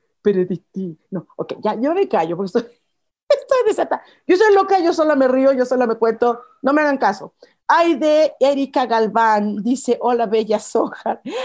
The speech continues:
¿Habrá un mensaje de las hadas para mí?". Gracias, hermosa. Claro que sí, claro que sí.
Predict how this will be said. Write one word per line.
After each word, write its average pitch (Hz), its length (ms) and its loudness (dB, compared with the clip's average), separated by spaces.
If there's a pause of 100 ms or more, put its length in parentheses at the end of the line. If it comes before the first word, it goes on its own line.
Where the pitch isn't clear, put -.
(140)
¿Habrá 247 300 2
un 294 80 -2
mensaje 294 500 -2
de 233 100 -2
las 214 220 -4
hadas 220 240 -6
para 190 240 -6
mí?". 220 280 -4
Gracias, 202 520 -2
hermosa. 160 460 -8
Claro 208 460 -2
que - 80 -20
sí, 254 540 -6 (320)
claro 175 440 -2
que 185 100 -14
sí. 233 480 -8